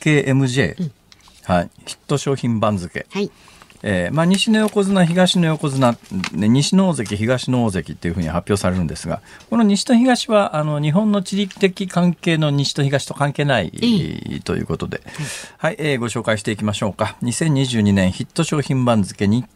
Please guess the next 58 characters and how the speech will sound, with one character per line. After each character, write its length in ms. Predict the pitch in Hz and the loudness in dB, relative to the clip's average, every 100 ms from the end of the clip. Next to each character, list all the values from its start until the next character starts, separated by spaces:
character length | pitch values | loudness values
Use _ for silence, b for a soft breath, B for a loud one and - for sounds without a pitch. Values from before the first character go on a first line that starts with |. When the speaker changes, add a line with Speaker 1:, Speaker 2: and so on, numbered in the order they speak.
| - | -2
Speaker 1:
経 240 | 165 156 | -2 0
エ 100 | 143 | 0
ム 140 | 143 135 | 0 0
ジ 160 | 135 | 2
ェ 140 | 113 98 | 0 0
ー、 40 | |
今 120 | 135 | -4
年 320 | 135 180 - | -4 -4 0
の、 200 | 156 151 - B B B B B B | 2 2 -2 B B B B B B
は 140 | 185 | -4
い、 100 | 196 | -2
東 360 | 180 214 247 240 | -2 0 0 0
の 180 | 247 226 | 2 4
大 80 | |
関、 360 | 170 151 - 127 | 2 0 -2 -4
コ 200 | - 175 | 0 0
ス 120 | - | 0
パ& 220 | - 220 185 196 180 175 | 2 2 4 2 2 0
タ 120 | 165 | -2
イ 80 | 165 | -2
パ、 200 | - 147 | 0 0
西 260 | 147 170 214 | 0 -2 0
の 200 | 226 208 | 0 0
大 60 | |
関、 260 | 151 135 120 | 0 0 -2
ハ 120 | 147 | 0
ッ 20 | 147 | 0
シ 100 | - | -2
ュ 40 | |
タ 100 | 220 | -4
グ 80 | 143 | -2
三 240 | - 170 | 0 2
年 160 | 170 156 | 2 2
ぶ 100 | 139 | 2
り。 120 | 123 - _ - - B B B B B B B B B B _ - | -2 -8 _ -20 -20 B B B B B B B B B B _ -2
コ 140 | 196 | -2
ス-、 300 | 196 - - _ _ _ _ _ _ | -2 -8 -14 _ _ _ _ _ _
あ、 100 | - | -2
Speaker 2:
横 20 | |
綱 0 | |
ね。 20 | 110 | 2
Speaker 1:
ご 100 | 123 | 2
め 0 | |
ん 20 | 113 | 2
な 20 | |
さ 100 | 101 | 4
い、 40 | |
今 120 | 110 98 | 4 4
な 120 | 113 | 2
ん 20 | |
つ 60 | - | 0
っ 40 | |
た 80 | 76 | -6
俺。 160 | - - - _ _ _ - | -6 -10 -16 _ _ _ -4
横 260 | 110 127 | -2 0
綱。 260 | 117 110 - _ _ | 2 2 0 _ _
は 140 | - | -4
い。 80 | 95 | -4